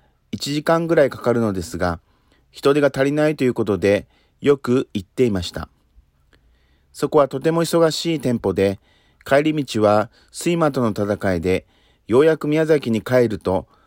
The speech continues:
もちろん自分の店舗の仕事もあるので、仕事も深夜になることも多々ありました。体力的にも精神的にもきついなと思っていたのですが、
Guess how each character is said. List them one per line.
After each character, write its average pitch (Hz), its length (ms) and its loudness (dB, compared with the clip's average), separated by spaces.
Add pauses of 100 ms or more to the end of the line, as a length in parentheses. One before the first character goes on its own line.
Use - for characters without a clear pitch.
(200)
も 104 120 -4
ち 147 120 -2
ろ 139 140 2
ん 110 200 -6
自 120 160 -6
分 151 180 -2
の 151 100 0
店 160 260 -4
舗 147 100 -2
の 131 80 0
仕 123 120 -8
事 120 220 0
も 113 120 2
あ 120 60 2
る 113 60 0
の 90 160 -2
で、 98 200 -2 (600)
仕 - 160 -8
事 143 240 2
も 135 120 2
深 170 220 -4
夜 160 140 2
に 131 60 2
な 123 100 4
る 127 80 0
こ 110 140 0
と 104 120 -2
も 117 320 0
多 139 100 0
々 135 280 0
あ 101 80 -6
り 90 80 -6
ま 85 140 -6
し - 80 -12
た。 - 200 -16 (1800)
体 147 180 2
力 165 180 -2
的 170 240 -2
に 180 140 0
も 139 220 4
精 139 200 0
神 151 200 -4
的 151 240 -2
に 156 60 -2
も 147 140 0
き - 100 -8
つ 151 140 -6
い 147 60 -2
な 131 200 2
と 120 120 -2
思 120 140 2
っ 123 40 -8
て 110 140 -2
い 101 40 -2
た 120 120 -2
の 113 80 0
で 101 100 -2
す 90 160 -8
が、 95 240 0